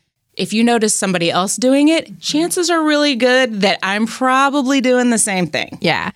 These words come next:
Speaker 2: Well, and, you know, you mentioned earlier, like, you can come up to me and say you're struggling with something. That can be a move, or it can be, like, a mental block.
Speaker 1: Yeah.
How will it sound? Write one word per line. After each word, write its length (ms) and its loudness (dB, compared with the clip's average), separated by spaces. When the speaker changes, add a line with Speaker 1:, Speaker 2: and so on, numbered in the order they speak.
Speaker 2:
Well, 180 4
and, 260 -4
you 240 0
know, 80 4
you 140 2
mentioned 340 0
earlier, 340 0
like, 240 -2
you 60 0
can 80 0
come 200 -2
up 120 -2
to 100 -6
me 100 -4
and 80 -2
say 100 -4
you're 140 -2
struggling 500 -2
with 120 -2
something. 440 -4
That 180 -2
can 160 -4
be 160 0
a 80 -4
move, 580 0
or 260 2
it 160 -2
can 200 0
be, 360 -2
like, 140 -2
a 40 0
mental 480 -2
block. 500 -4
Speaker 1:
Yeah. 280 -2